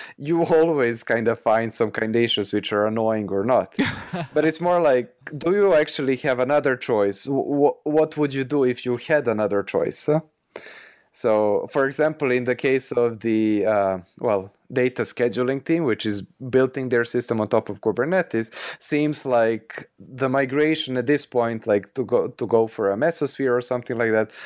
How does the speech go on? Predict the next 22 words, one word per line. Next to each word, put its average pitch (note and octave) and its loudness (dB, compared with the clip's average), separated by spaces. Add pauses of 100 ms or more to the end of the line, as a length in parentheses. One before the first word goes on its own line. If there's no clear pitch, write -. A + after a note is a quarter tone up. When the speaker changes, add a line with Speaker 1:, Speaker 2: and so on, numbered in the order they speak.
(140)
Speaker 1:
might B2+ -2
be A#2+ 0
too A2+ -4
costly, A2 0
and G#2+ -2
it A2 -2
actually A2+ -2
would G#2 -2
not G#2+ -4
give, G2+ -2 (460)
uh, F#2+ 0
the A#2 -6
benefit G#2+ 0
they G#2+ 2
would G2+ -2
hope A#2 -2
for. - -2 (460)
So, G#2 -2
I C#3 2
don't C3 -4
know. G2 -6 (580)
Speaker 2:
There D3+ -4